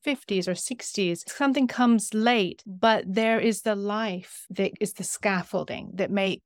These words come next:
build up to that moment. I very much believe that, you know, life can be a work of art. And I'm sure with the artists, the creatives that you've studied have found that a lot of that work takes place not when they're making the work, but in the life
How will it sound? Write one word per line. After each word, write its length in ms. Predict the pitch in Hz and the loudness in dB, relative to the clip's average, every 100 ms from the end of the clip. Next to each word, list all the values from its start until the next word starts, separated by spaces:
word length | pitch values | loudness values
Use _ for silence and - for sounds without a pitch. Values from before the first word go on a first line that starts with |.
| - | 0
build 220 | 190 202 | 4 6
up 180 | 196 196 | 4 0
to 100 | - | -6
that 180 | 185 170 | -12 -10
moment. 340 | 185 180 185 180 | -6 -6 -4 0
I 160 | 208 | 2
very 200 | 220 240 | 4 4
much 300 | 233 185 - | 4 2 -4
believe 460 | - 190 185 180 180 | -6 -4 -4 -6 -6
that, 280 | 180 180 180 - | -4 -4 -6 -4
you 100 | 202 | 0
know, 140 | 196 | 2
life 420 | 190 185 208 233 | 4 4 2 -2
can 160 | - 214 | -2 -2
be 160 | 196 | 2
a 80 | 180 | 0
work 320 | 170 175 170 - | 2 -2 -2 -8
of 140 | 180 - | -6 -4
art. 340 | 185 175 175 - _ _ _ | -2 -2 -4 -14 _ _ _
And 220 | 196 196 | 0 0
I'm 160 | - 196 | 0 -2
sure 340 | 196 - 196 190 | 0 0 0 0
with 300 | - 202 185 | -4 -6 -4
the 340 | 196 185 180 - | -2 0 -2 -4
artists, 440 | - 185 185 180 - - | -2 0 0 -4 -6 -10
the 80 | 208 | -6
creatives 360 | 190 185 180 | -4 -2 -4
that 120 | - | -8
you've 160 | 196 185 | -8 -8
studied 320 | - 196 180 | -4 -2 -2
have 100 | 185 | -4
found 300 | - 190 185 | -2 0 0
that 140 | 185 185 _ | 0 -4 _
a 120 | 202 | 4
lot 180 | 190 196 | 6 4
of 60 | |
that 180 | 202 196 | 4 0
work 240 | 190 196 185 | 0 -4 -4
takes 320 | - 190 - | -10 -10 -8
place 400 | - - 185 - | -6 -2 -2 0
not 240 | 208 196 202 | 2 2 2
when 100 | 202 | 0
they're 180 | 190 175 | 2 2
making 520 | 180 180 190 196 180 | 2 0 0 -2 -2
the 80 | 175 | 0
work, 400 | 185 180 - - _ - | 0 0 -4 -18 _ -4
but 180 | 190 | -2
in 280 | - 196 185 | 2 2 2
the 100 | - | 0
life 540 | 190 185 190 190 196 | 0 2 2 0 -2